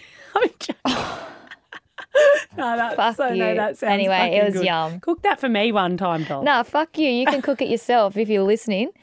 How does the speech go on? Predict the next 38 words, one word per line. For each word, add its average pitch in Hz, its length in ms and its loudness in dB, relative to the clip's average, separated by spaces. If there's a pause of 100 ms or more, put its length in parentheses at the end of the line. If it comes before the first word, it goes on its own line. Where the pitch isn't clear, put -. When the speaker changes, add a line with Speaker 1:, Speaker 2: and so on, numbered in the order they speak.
(200)
Speaker 2:
Anyway, 175 280 -2
let's 214 200 -2
keep 262 200 0
Speaker 1:
<sighs> 214 40 -4
Speaker 2:
moving. 220 440 0
Speaker 1:
So, 285 460 4 (100)
the 240 100 2
gala, 226 460 4
we 202 80 2
went 226 160 0
down 269 180 0
for - 100 -6
the 233 100 0
Chumpy 220 380 -2
Gala. 180 560 2 (280)
Fucking, - 840 -10 (240)
mm, 185 340 -6
that 254 200 2
was 359 120 -2
another 269 280 0
massive 196 680 -2
highlight 165 440 0
of 170 80 -6
my 170 140 -4
year. 156 320 -4
I - 80 -2
think 240 220 -2
Speaker 2:
Yeah. 269 40 0
Speaker 1:
we 302 80 2
do 208 140 0
another 185 300 0
episode 180 320 -4
where 190 100 -2
we 156 80 -10
kinda 165 300 -4
talk - 260 -10
about 175 160 -2
it. 233 80 -2